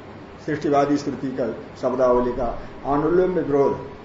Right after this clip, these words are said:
पूर्ववादी कहेगा अनुकूलता नहीं होती है, ये कहेंगे ना अनुकूलता है, यही इतना ही मात्र शंका और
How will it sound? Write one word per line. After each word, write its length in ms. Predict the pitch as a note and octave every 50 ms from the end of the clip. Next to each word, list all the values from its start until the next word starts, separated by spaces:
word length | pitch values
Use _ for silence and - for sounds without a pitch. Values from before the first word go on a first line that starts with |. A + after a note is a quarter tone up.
| - - - - - - -
पूर्ववादी 400 | - F3 F3 E3+ E3+ E3+ E3+ E3+
कहेगा 340 | D#3+ E3+ E3 E3 D#3+ E3 E3+
अनुकूलता 600 | D#3+ D3 - D3+ D3 D3 D#3 D#3+ D3+ D3 D#3 D3+
नहीं 140 | C#3+ D3 C#3+
होती 280 | C3 B2+ C3 - C#3 B2+
है, 120 | B2 B2
ये 320 | - - - - - D3
कहेंगे 300 | - D#3+ D#3+ D#3+ D#3+ E3
ना 80 | D#3+ D#3
अनुकूलता 420 | D3 C#3+ C#3+ C3+ C#3+ B2 B2 A#2+
है, 180 | A2 - G2+ G#2+
यही 1900 | - - - - - - - - - - - - - - - - - - - B2 G#2+ G2+ - - - - - - - - - - - - - - - D3
इतना 200 | C#3+ - - D#3+
ही 60 | D3+
मात्र 300 | D3 C3 C3 B2+ C3 A#2+
शंका 340 | - - C#3+ C#3+ C#3 D3+ C#3+
और 260 | C3+ C3+ C3 - -